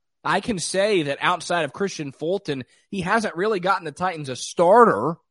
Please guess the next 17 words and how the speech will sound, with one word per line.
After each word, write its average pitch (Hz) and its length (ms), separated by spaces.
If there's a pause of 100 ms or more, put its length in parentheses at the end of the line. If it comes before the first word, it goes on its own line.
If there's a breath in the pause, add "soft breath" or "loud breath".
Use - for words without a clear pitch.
(720)
in 151 80
the 156 80
last 160 280
two 170 100
years 165 200
of 147 80
the 131 60
draft. 143 480
You 113 80
could, 110 140 (140)
I 127 120
guess, 185 280
throw 156 280
Elijah 135 500
Molden 131 460
in 110 260
there 98 340